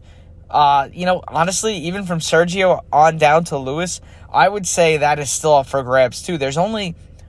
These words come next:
forty-something points that, I'm gonna be bad at math here, uh, there's only about, I think, thirty-nine points that really separate Sergio Perez from Lewis Hamilton. So,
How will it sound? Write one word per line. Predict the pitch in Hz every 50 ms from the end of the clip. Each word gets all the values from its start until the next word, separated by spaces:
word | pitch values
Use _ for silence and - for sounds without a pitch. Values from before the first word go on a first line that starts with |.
| - - -
forty-something | - - - 175 180 196 196 208 180 - 196 180 - 185 170 160
points | - 156 160 170 180 180 - -
that, | 147 143 135 -
I'm | - 139
gonna | 135 131 127 120
be | 120 127 120
bad | 107 131 127 123
at | 120 117
math | 123 123 123 120 -
here, | 127 127 127 120 - - - - - - -
uh, | - 131 139 135 131 131 131
there's | 127 139 143 147 135 -
only | - 160 185 208 208 208 202 190
about, | - - 151 156 147 143 135 -
I | - 120 120
think, | 117 139 139 127 131
thirty-nine | - - - 170 175 175 175 170 160 160 160 156
points | 147 - - 151 151 165 170 -
that | - 139 123 113
really | 147 156 170 170 170 160
separate | - - 165 156 160 151 151 135 117 -
Sergio | - - 151 151 156 143 139 147 147 139
Perez | - - 131 135 135 139 156 170 170 170 - - - - - - - - - -
from | - - - - 147 160 165 175 175 165 143 131 - - - - - -
Lewis | - - 156 156 151 139 127 -
Hamilton. | 135 139 151 156 147 - - 117 107 110
So, | - - 120 120 117 110 110